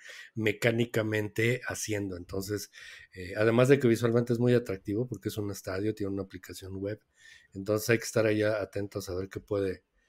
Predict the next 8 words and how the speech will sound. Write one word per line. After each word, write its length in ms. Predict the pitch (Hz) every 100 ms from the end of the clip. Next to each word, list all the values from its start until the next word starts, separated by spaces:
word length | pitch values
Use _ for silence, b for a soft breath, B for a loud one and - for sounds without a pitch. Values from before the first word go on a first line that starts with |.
| _ _ -
qué 100 | 113
puede 220 | 135 123
resultar 460 | 117 110 95 113
de 60 | 117
ese 120 | 120 107
juego, 360 | 117 113 101
¿no? 220 | 95 131
Porque 440 | 139 98 - 90